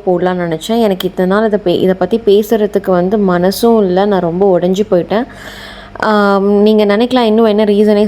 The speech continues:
சொல்லல அப்படின்னு சொல்லிட்டு. என்னோட அப்பா என் கூட இல்ல. ஆம், என்னோட உயிர் எல்லா-, எல்லாருக்குமே தெரியும் வந்துட்டு அப்பா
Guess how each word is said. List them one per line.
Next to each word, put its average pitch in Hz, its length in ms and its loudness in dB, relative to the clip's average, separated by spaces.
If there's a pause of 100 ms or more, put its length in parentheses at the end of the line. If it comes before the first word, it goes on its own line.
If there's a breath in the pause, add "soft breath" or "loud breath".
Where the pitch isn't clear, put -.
சொல்லல 190 340 2
அப்படின்னு 175 200 -4
சொல்லிட்டு. 208 680 0
என்னோட 190 160 0
அப்பா 180 360 -2
என் 202 240 -2
கூட 196 260 0
இல்ல. 185 640 0 (600 loud breath)
ஆம், 190 800 0 (120)
என்னோட 190 320 2
உயிர் 196 840 0 (260)
எல்லா-, 196 360 2
எல்லாருக்குமே 214 640 0
தெரியும் 202 460 2
வந்துட்டு 190 180 0
அப்பா 196 580 0